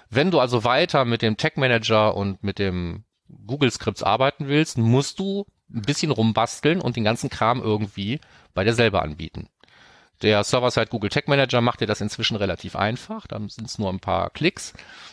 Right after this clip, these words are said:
Wenn du die selber cachen willst, musst du dir irgendwie was überlegen, aber auch das ist lösbar.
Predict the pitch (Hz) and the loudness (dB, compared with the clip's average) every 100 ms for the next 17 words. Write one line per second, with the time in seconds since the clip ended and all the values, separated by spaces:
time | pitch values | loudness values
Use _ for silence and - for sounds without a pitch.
0 | - _ 127 123 123 113 127 143 135 156 | -20 _ -2 0 0 2 4 4 2 0
1 | 151 147 135 131 131 131 127 120 117 117 | 0 2 2 2 0 -2 2 2 2 -2
2 | 113 110 104 - 101 98 120 170 196 170 | -4 -4 -4 -4 -4 0 0 0 -2 0
3 | 120 117 - 123 - 123 151 151 147 - | 0 0 0 -2 -2 -6 2 2 2 -2
4 | 87 - | -4 -6